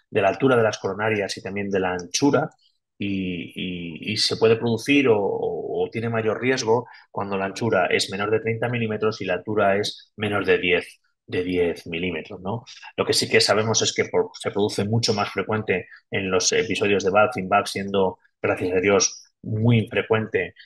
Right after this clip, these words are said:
en torno al cero coma seis por ciento del implante de todas las válvulas, y que realmente tenemos que tener precaución en los procedimientos de valve in valve, y lo que sabemos es que tiene un impacto, eh, muy importante en el pronóstico. No ocurre igual en todas las válvulas, aparecen más frecuentemente en las válvulas que son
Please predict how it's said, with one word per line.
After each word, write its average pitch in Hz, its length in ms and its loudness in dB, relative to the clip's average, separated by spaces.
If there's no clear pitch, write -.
en 98 120 -8
torno 95 240 0
al 90 80 -2
cero 104 220 2
coma 98 140 -6
seis 101 200 -2
por 90 180 -2
ciento 101 260 -2
del 92 100 0
implante 95 380 -2
de 90 80 4
todas 95 220 2
las 90 220 -4
válvulas, 139 800 0
y - 80 -14
que - 100 -8
realmente 92 240 -6
tenemos 101 220 -6
que - 80 -10
tener 95 220 -6
precaución 95 440 -2
en 92 80 -6
los 90 140 -2
procedimientos 90 580 -2
de 90 60 2
valve 95 300 2
in 113 80 0
valve, 104 240 2
y 113 60 -6
lo 101 80 -4
que - 80 -4
sabemos 98 300 -4
es - 40 -8
que 101 80 -4
tiene 95 160 -6
un 90 60 -6
impacto, 92 580 0
eh, 87 520 -4
muy 92 160 -4
importante 90 460 -4
en 90 100 -6
el 78 80 -10
pronóstico. - 600 -8
No 107 240 2
ocurre 98 420 4
igual 107 320 4
en 92 160 -2
todas 92 200 -2
las 87 120 -4
válvulas, 147 480 2
aparecen 90 460 -12
más 98 160 -4
frecuentemente 92 720 -6
en 85 60 -6
las 80 160 -8
válvulas 92 460 2
que - 80 -4
son 98 240 -2